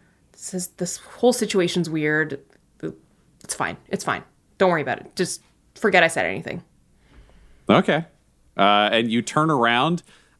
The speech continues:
Speaker 2: and there's that, it, the, the piano keys would slam down in a horror movie, but you just turn around, and the guy's right there, just being like, <laughs> "Unfortunately, we can't have your cameras go through with you. It will destroy the experience.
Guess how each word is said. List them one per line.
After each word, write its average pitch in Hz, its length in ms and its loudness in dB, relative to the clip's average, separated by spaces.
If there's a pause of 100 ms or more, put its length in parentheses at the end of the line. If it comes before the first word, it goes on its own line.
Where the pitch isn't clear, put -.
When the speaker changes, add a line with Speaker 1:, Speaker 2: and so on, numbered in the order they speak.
Speaker 2:
and 135 220 2
there's 127 260 0
that, 120 360 2
it, 123 160 -4
the, 123 100 0
the 117 140 0
piano 117 440 2
keys 113 400 -2
would 107 100 2
slam 98 360 0
down 92 240 2
in 92 80 0
a 92 80 2
horror 98 240 0
movie, 104 240 2
but 98 100 -2
you 98 80 0
just 113 160 -2
turn 131 220 2
around, 107 300 2
and 120 140 0
the 123 60 2
guy's 113 320 2
right 101 280 2
there, 110 180 2
just 107 160 -6
being 98 160 2
like, 90 120 2 (200)
<laughs> - 200 -20
"Unfortunately, 71 1600 0 (640)
we 92 100 6
can't 85 420 0
have 78 360 0
your 76 180 0
cameras 76 600 -2
go 76 220 0
through 76 460 -2 (100)
with - 280 -2
you. 62 340 -6
It 76 180 -4
will 82 100 2
destroy 82 520 0
the 82 100 -2
experience. 76 840 -2